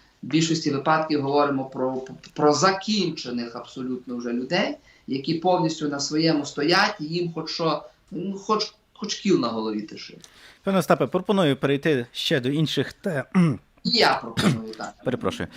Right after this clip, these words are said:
Speaker 2: Е, прем'єр-міністр Індії Моді закликав до відновлення миру перед візитом до України та анонсував, що поділиться перспективами закінчення війни з Росією. Яке ж, яке ж послання,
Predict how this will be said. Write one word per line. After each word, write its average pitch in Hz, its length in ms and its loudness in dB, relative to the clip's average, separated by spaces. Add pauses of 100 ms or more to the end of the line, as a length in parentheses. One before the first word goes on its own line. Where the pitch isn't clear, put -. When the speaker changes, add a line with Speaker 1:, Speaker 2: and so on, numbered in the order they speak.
(260)
Speaker 2:
Е, 120 120 0
прем'єр-міністр 160 840 2
Індії 123 540 4
Моді 151 320 0
закликав 120 500 0
до 151 180 0
відновлення 117 760 2
миру 110 420 2 (240)
перед 127 240 4
візитом 135 400 -2
до 123 80 2
України 147 360 0
та 139 140 2
анонсував, 131 640 0
що - 160 -8
поділиться 123 520 0
перспективами 156 760 -2
закінчення 113 760 -2
війни 110 340 0
з 107 80 -4
Росією. 110 480 -2
Яке 117 300 -4
ж, - 140 -10
яке 123 220 -6
ж - 100 -14
послання, 107 600 -4